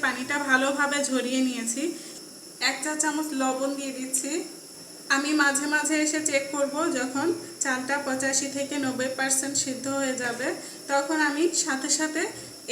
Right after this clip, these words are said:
এই চুলা বন্ধ করে দিব এবং এই গরম পানিটা ছেঁকে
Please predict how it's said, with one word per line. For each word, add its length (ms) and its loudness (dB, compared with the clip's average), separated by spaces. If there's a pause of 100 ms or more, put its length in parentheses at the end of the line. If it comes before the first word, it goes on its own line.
এই 100 2 (460)
চুলা 220 2 (100)
বন্ধ 180 4 (120)
করে 160 2 (100)
দিব 140 -4 (540)
এবং 200 2 (260)
এই 60 4 (100)
গরম 260 4
পানিটা 320 0 (120)
ছেঁকে 340 -2